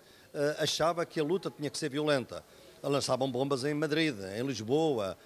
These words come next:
em Moscou, em, em, em Londres, muito claramente, e nos Estados Unidos, em Chicago. Agora não. É uma luta pacífica por democracia real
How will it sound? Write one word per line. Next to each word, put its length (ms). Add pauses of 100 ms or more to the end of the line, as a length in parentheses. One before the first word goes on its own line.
em 120
Moscou, 580 (300)
em, 280
em, 540
em 60
Londres, 300
muito 200
claramente, 540
e 20
nos 120
Estados 260
Unidos, 260
em 80
Chicago. 500 (480)
Agora 300
não. 240 (380)
É 40
uma 120
luta 180
pacífica 640
por 140
democracia 520
real 540